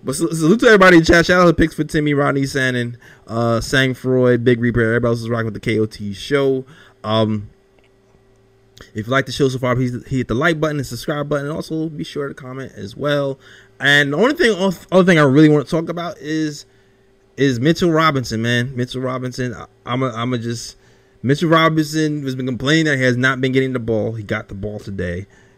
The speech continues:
R J Barrett found him a few times for a few lobs. Give you ten point seven rebounds, um,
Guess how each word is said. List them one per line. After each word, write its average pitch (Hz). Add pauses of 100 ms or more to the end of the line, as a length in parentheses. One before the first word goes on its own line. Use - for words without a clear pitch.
(460)
R 110
J 113
Barrett 104
found 104
him 104
a 101
few 110
times 101
for 104
a 95
few 104
lobs. 90
Give 101
you 101
ten 104
point 101
seven 98
rebounds, 131 (460)
um, 110